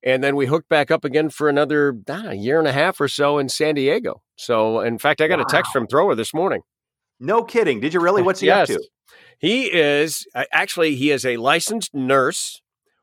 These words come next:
Speaker 1: works in a hospital system, and is crushing it doing voiceovers from his house.
Speaker 2: He does have the voice of God. He's got
Speaker 1: It's
Speaker 2: the kind of,
Speaker 1: beautiful.
Speaker 2: like,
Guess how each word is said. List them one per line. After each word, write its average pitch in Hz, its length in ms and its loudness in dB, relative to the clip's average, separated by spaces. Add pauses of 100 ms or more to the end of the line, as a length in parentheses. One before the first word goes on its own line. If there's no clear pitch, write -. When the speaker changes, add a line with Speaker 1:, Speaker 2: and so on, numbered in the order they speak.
(140)
Speaker 1:
works 147 280 -2
in 202 60 0
a 180 100 2
hospital 147 460 0
system, 135 600 -4
and 120 280 0
is 113 240 -4 (160)
crushing 208 800 -2
it 120 200 0
doing 139 300 0
voiceovers 113 600 -2
from 107 160 -4
his 101 120 -6
house. 85 380 -6 (1200)
Speaker 2:
He 160 140 -4
does 180 300 2
have 160 200 2
the 113 80 -2
voice 110 340 2
of 90 120 -12
God. 80 340 2
He's 90 160 -10
got 107 200 2
Speaker 1:
It's - 80 -6
Speaker 2:
the 123 80 -2
kind 139 100 2
of, 135 60 0
Speaker 1:
beautiful. 85 200 -4
Speaker 2:
like, 73 120 -6